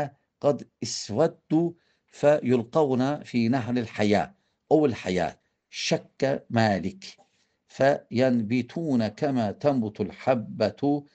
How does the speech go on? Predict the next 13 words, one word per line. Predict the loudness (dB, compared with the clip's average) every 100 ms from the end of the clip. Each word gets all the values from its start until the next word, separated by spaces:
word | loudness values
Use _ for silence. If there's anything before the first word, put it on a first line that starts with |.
| _ _ _
fi | -2 0
cənibi | 2 0 0 -2 -4
seyl, | -6 -10 -2 0 2 -2 -8 _ _ _ _ _ _ _ 0
ələm | 2 4 0 0
tara | 2 4 4 2
ənəhə | 0 2 2 -2 -6
təxrucu | -8 -6 -6 -6 -6
səfraə | -8 -8 -8 0 4 4 2 -4 -6 _ _ _ _ _
multaviyyə. | 0 0 -2 -8 0 2 2 4 4 2 -4 _ _ _ _ _ _
Nam. | -4 -4 -6 _
Və | -2 2
qalə | 4 6
Vuheyb, | 4 2 0 -2